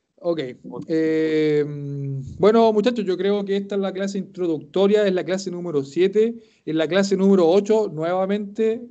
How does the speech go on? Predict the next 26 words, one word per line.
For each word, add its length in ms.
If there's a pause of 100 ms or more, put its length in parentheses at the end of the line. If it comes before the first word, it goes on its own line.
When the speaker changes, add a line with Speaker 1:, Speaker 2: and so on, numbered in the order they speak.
(120)
Speaker 1:
va 60
a 40
ser 200
una 120
clase 240
introductoria 1000
de 120
verbos, 540 (300)
donde 400
vamos 300
a 80
ver 340
las 240
bases 600 (440)
y 480
la 180
conjugación 720
te 260
y 80
la 100
conjugación 640 (520)
ta 240 (140)
de 280
estos 320
verbos, 420
utsuru. 640